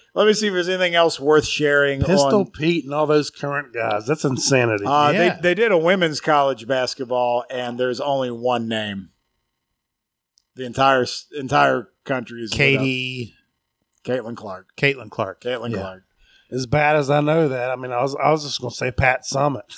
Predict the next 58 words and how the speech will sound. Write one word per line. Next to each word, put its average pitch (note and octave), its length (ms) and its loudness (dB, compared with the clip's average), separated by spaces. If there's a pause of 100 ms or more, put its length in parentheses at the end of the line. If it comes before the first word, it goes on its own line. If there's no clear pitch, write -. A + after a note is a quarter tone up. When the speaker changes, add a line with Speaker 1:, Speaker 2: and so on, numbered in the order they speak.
(160)
Speaker 2:
<laughs> - 0 - (580)
Speaker 1:
I B2 180 -2
mean, B2+ 140 -2
it's, C#3 300 0
it's - 300 2
everybody. B2+ 1120 0
Speaker 3:
Caitlin E3 340 0
Clark C3+ 340 -2
Speaker 2:
She's G#3+ 160 -2
Speaker 3:
is F3+ 40 0
Speaker 2:
amazing. C#3+ 480 0
Speaker 3:
Have D3 160 0
you E3+ 100 2
all F#3 120 2
watched F#3 240 2
her F3 100 4
play? D3 500 2 (100)
Speaker 1:
I C#3 100 -18
mean, D#3 80 -8
I've C#3 160 2
Speaker 2:
Uh, A#2 80 4
Speaker 1:
seen F#3+ 160 4
highlights, C#3 760 0
but A2+ 240 -8
I'm B2 260 -2 (680)
not C3 240 2
trying C3+ 160 4
to A#2+ 40 -2
be A#2+ 100 2
a A2+ 40 4
hater, B2 300 6
but A#2+ 200 2
I - 40 0
Speaker 2:
No, A3 80 4
Speaker 1:
don't, F#3 80 4
Speaker 2:
here's B3+ 160 2
the A#3+ 80 0
funny A3 300 2
thing, C3+ 280 -2
though, B2 100 -2
Speaker 1:
I C#3 40 6
don't D3 100 6
Speaker 2:
about C#3+ 80 4
Speaker 1:
watch C#3 220 2
a B2+ 40 -2
lot A#2 240 -2
of, A2 60 -6
Speaker 3:
I've F3 180 2
Speaker 1:
uh, G#3 60 0
Speaker 3:
watched A3+ 260 2
some E3+ 180 4
games. C#3 420 2
Speaker 2:
Go F#3 120 0
Speaker 3:
and, G#3+ 120 4
Speaker 2:
ahead, C#3+ 140 2
go F3 60 2
ahead, D#3+ 160 4
go D#3 60 4